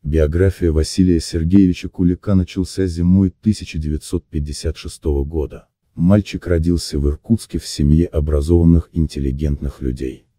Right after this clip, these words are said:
Отец, выпускник престижного вуза,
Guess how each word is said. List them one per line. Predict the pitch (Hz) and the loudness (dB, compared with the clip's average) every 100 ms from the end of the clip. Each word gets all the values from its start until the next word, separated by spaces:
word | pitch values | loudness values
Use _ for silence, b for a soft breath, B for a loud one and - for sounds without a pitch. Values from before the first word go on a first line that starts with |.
| _ | _
Отец, | 80 - 87 - - b b - | -12 -4 -4 -4 -14 b b -4
выпускник | 82 - 82 - 95 - | -2 -2 -6 2 2 2
престижного | 85 - 85 80 85 80 | -6 -4 -2 2 4 2
вуза, | 76 87 76 73 | 0 -2 -4 -8